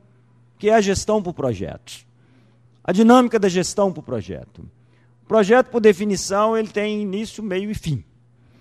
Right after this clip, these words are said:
E na gestão por projetos, ele se constitui como unidades plenas. Eles têm orçamento próprio, contratam,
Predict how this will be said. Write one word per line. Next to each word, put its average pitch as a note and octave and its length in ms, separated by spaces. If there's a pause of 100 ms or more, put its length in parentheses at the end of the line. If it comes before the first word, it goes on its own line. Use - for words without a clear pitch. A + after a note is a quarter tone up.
(720)
E A3+ 80
na C4 140
gestão A3 360
por F3+ 120
projetos, D#3+ 640 (840)
ele A3+ 240
se A#3+ 160
constitui A#3+ 760
como B3 240
unidades A#3 560 (180)
plenas. F#3 920 (920)
Eles E3 220
têm G3 160
orçamento E3+ 580
próprio, F3 720 (680)
contratam, A#3 1160